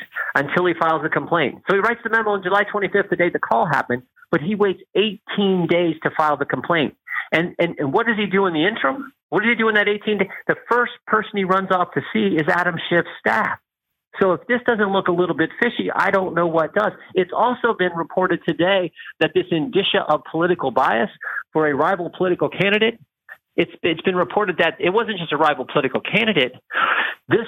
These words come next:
guy, this so-called whistleblower, had ties to a presidential candidate, had some kind of professional relationship with a Democrat presidential candidate. It's been reported today. So this just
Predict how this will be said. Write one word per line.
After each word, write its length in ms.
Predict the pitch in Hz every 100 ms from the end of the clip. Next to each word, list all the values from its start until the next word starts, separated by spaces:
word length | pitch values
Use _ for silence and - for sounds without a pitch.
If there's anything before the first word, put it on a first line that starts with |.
| -
guy, 320 | 175 165 160
this 160 | 139 196 -
so-called 440 | 180 185 175 165
whistleblower, 760 | - 208 220 180 143 135 143 151 - -
had 280 | 175 185 - -
ties 360 | 190 196 180 170 -
to 160 | 180 175
a 280 | 170 165 160 - -
presidential 920 | - 196 190 180 190 214 - 202 143 - _ _ _ -
candidate, 460 | 160 147 123 107 - - - -
had 200 | 175 170 202
some 120 | 190
kind 200 | 185 175
of 60 |
professional 480 | 165 170 175 165 180
relationship 720 | 165 160 202 202 175 - 170 - - -
with 160 | 151 156
a 160 | 160 151
Democrat 560 | 143 175 165 - 156 -
presidential 460 | 156 135 156 -
candidate. 480 | 147 190 226 220 127
It's 140 | 131 -
been 140 | 175
reported 420 | 170 190 180 160
today. 340 | 175 202 190 - - - -
So 200 | 214 - - -
this 180 | 190 240 -
just 180 | 247